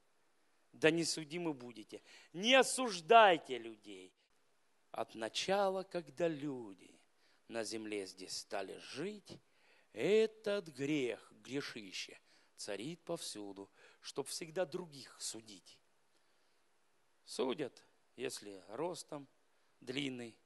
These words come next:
или ростом, как Альберт. То есть люди судят. Мы судим.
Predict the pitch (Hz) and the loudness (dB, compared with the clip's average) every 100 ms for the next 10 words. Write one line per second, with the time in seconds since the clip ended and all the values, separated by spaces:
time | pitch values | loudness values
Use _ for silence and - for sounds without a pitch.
0 | _ _ _ _ _ _ _ _ - 117 | _ _ _ _ _ _ _ _ -8 -4
1 | 107 127 180 165 156 143 147 143 127 135 | -2 0 -2 -4 -8 -8 -6 -6 -6 -8
2 | 131 - _ _ _ _ _ _ _ _ | -8 -12 _ _ _ _ _ _ _ _
3 | _ _ _ 147 139 123 - - - _ | _ _ _ -8 -8 -8 -12 -16 -20 _
4 | - 139 226 196 208 - - 117 92 80 | -10 -4 -2 0 0 0 -2 -6 -10 -16
5 | - - _ _ _ _ _ _ _ _ | -18 -20 _ _ _ _ _ _ _ _
6 | _ _ _ _ _ _ _ _ _ _ | _ _ _ _ _ _ _ _ _ _
7 | _ _ _ _ _ _ _ _ _ _ | _ _ _ _ _ _ _ _ _ _
8 | _ _ _ 123 156 - 220 220 143 104 | _ _ _ -6 -2 2 2 0 -4 -10